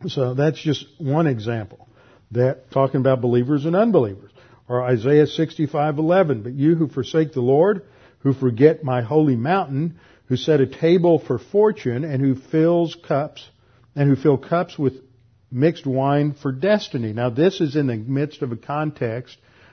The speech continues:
of judgment being announced on Israel because they have forsaken God and they've gone into idolatry. But, uh, so it would look to us that when it says, "You forsake my holy mountain,"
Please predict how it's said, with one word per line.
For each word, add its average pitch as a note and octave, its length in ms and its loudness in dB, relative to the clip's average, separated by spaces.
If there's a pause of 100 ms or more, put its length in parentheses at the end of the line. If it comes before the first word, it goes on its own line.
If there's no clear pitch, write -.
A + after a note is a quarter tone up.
(160)
of A2 260 -4
judgment D3 560 0
being B2 180 -2
announced A#2 520 -6
on B2 160 -6
Israel D#3 540 2
because A#2+ 500 -4
they C3+ 260 0
have B2 400 -4
forsaken C3 560 -4
God A2 420 -6 (280)
and A#2 180 -4
they've A2+ 160 -2
gone A2+ 260 -2
into A2+ 320 -4
idolatry. A#2+ 760 2 (500)
But, C3+ 460 2 (400)
uh, B2 280 -4
so B2+ 180 -2
it A#2+ 80 -4
would C3 100 2
look E3+ 220 4
to C3 120 -4
us D#3+ 340 0
that C#3 140 2
when B2+ 120 -2
it A#2 100 -6
says, C3+ 260 0
"You C3 120 0
forsake D3+ 680 -2
my B2+ 220 -2
holy C#3 300 0
mountain," C#3 580 -6